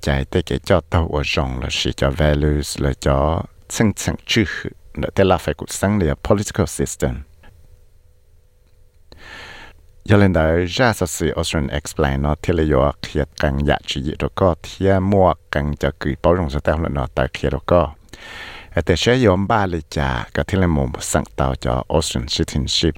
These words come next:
test này. Australia những lúc tới chờ món đào trà nâng cho dân đào dạ cái lý cái trái, thì mua đào trà là ở bộ xã cho, cho cha chế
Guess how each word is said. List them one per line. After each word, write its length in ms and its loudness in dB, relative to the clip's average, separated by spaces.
test 420 -2
này. 240 -4
Australia 460 4
những 240 4
lúc 140 0
tới 100 2
chờ 280 -2
món 260 2
đào 280 2
trà 200 -2
nâng 460 0
cho 180 2
dân 260 0
đào 120 -2
dạ 180 2
cái 120 0
lý 60 -2
cái 220 -2
trái, 300 -2
thì 180 -2
mua 480 4
đào 120 -2
trà 160 -6
là 100 0
ở 120 2
bộ 80 -6
xã 260 -4
cho, 200 -2
cho 140 0
cha 200 0
chế 200 0